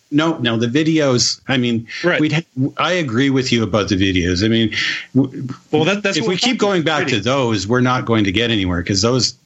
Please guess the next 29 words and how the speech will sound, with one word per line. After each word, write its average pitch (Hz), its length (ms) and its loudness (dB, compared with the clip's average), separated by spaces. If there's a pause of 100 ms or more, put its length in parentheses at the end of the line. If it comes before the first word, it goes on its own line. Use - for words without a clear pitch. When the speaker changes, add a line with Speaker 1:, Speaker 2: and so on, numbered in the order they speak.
(120)
Speaker 1:
in 110 200 -2
my 113 200 0
view, 104 180 0
I 120 340 -2
have 107 200 -4
the 92 80 -8
same 101 360 -2 (280)
view 110 260 2
of 90 80 2
you. 98 300 2 (960)
But 131 260 2
I 131 120 2
do 196 260 2
think 214 260 0
it's 143 160 0
important 120 640 0 (260)
to 135 80 2
take 139 280 -2
into 117 240 0
account 101 520 -2 (680)
the 127 480 2
eyewitness 113 680 0
experiences, 113 1300 0
the 113 100 2
real-time 127 580 2
experiences 113 580 0
of 95 100 -4
people 120 380 0
who 127 600 0